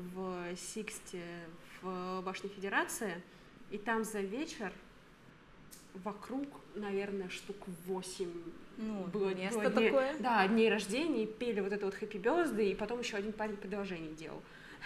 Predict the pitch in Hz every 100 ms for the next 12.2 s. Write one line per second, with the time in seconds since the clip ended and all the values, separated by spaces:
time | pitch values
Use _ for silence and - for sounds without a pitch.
0 | - - - - 220 214 190 185 - 202
1 | 202 185 170 175 - 185 185 202 254 262
2 | 262 285 294 302 302 285 302 285 285 277
3 | 285 294 285 285 285 214 226 254 254 -
4 | 269 262 277 226 202 175 208 247 254 247
5 | 254 262 - 214 202 220 269 - - 240
6 | 254 - 277 294 240 214 220 226 208 214
7 | 220 202 - 180 196 190 190 190 180 -
8 | 185 190 190 208 196 202 202 196 196 196
9 | 247 453 480 - - - 202 226 240 381
10 | 392 254 208 208 202 208 359 285 - 202
11 | 190 - 190 202 202 196 190 190 202 185
12 | 180 180